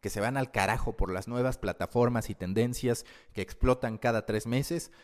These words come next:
pensar que se pueden elaborar planes académicos escritos en piedra es una práctica muy digna del siglo pasado. Segunda razón, segundo punto, el monopolio de la atención está extinto. Si los medios han tenido que entender a la mala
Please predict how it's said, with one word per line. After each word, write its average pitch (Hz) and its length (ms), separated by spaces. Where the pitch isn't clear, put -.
pensar 156 320
que 247 100
se 180 120
pueden 196 320
elaborar 131 500
planes 165 340
académicos 135 600
escritos 160 480
en 110 100
piedra 156 420
es 117 180
una 120 200
práctica 117 420
muy 165 200
digna 143 420
del 92 140
siglo 80 340
pasado. - 480
Segunda 214 480
razón, 104 400
segundo 156 500
punto, 90 320
el 139 80
monopolio 226 720
de 135 180
la 120 200
atención 127 580
está 120 220
extinto. 82 580
Si - 140
los 202 200
medios 277 360
han 233 140
tenido 220 320
que 202 80
entender 143 420
a 190 80
la 135 140
mala 143 560